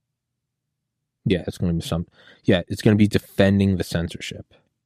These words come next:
Because it's gonna eventually come out into the open to where it's too big to just write off as misinformation. They're gonna have to start, there's gonna be all those, like, little P S As with that,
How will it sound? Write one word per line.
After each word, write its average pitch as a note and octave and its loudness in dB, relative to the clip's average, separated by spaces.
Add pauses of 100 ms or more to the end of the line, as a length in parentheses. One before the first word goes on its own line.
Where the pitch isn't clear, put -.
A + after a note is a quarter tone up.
(1040)
Because C3+ 8
it's A#2+ 6
gonna C#3 8
eventually A#2 4
come G#2 4
out G2 4
into F#2 -4
the F#2 0
open F2+ 0
to F#2+ -4
where F#2+ 2
it's F2 -6
too G2 4
big F2 -2
to F#2 0
just - -6 (280)
write F2+ 2
off E2+ 2
as E2 -6
misinformation. F2 -2 (640)
They're F#2 0
gonna G2 2
have F#2 -2
to - -6
start, F2+ 0 (320)
there's G2 -2
gonna G#2 4
be G2+ 4
all G2 6
those, G2 0
like, F#2+ 2
little G2+ 0
P - 0
S - -2
As G2 0
with G2+ -4
that, F2+ -2